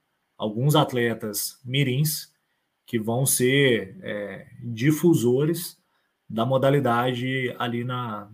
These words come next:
na região. E aí, assim, olha, olha o nível de loucura. A gente tá tratando, é, de um parque nacional na região sudeste, com sete do, é, cinco do, dos dez picos mai-, maiores do Brasil,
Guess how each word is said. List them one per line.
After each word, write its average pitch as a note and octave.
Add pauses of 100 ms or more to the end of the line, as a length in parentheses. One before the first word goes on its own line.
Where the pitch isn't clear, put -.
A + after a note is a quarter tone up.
na A#2
região. A#2 (500)
E A2+
aí, A2+
assim, C3 (100)
olha, C3
olha C3
o -
nível D3
de D3+
loucura. A2 (440)
A G#2+
gente B2
tá C#3+
tratando, B2 (420)
é, G#2
de A#2
um C#3+
parque B2
nacional A#2+
na A#2
região A#2
sudeste, B2 (500)
com A#2
sete D#3
do, C#3
é, A2+
cinco F3+
do, B2+
dos A#2
dez C#3+
picos C3
mai-, D3
maiores A#2+
do A#2+
Brasil, A#2+